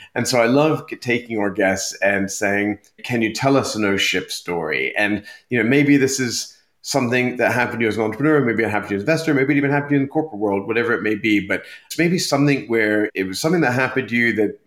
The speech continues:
maybe it changed the way you think about yourself as a leader, changed the way that you're an investor, an entrepreneur.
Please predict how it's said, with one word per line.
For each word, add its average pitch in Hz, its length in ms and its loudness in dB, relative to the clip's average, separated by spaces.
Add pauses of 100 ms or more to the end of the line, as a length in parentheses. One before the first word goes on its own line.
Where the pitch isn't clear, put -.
(140)
maybe 107 260 0
it 98 200 -8
changed 110 360 -2
the 110 60 -6
way 104 120 2
you 98 120 0
think 98 200 -4
about 98 140 0
yourself 92 400 -4
as 95 100 -12
a 107 60 -10
leader, 135 640 2 (240)
changed 107 360 0
the 101 80 -6
way 104 220 0
that 98 160 -4
you're 98 240 -6
an 95 80 -4
investor, 110 540 0
an 87 80 -4
entrepreneur. 127 680 0